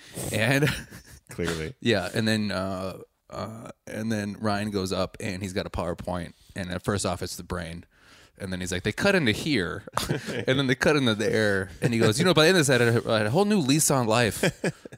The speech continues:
Speaker 2: <laughs> I think, uh,
Speaker 1: I even like broccoli now.
Speaker 2: Um, God, what is, uh,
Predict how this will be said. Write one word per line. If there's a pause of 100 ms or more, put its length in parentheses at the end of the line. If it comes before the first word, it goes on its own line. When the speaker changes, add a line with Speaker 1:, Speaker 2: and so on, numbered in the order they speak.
(540)
Speaker 2:
<laughs>
I
think,
uh,
Speaker 1:
I
even
like
broccoli
now. (880)
Speaker 2:
Um, (1700)
God,
what
is,
uh,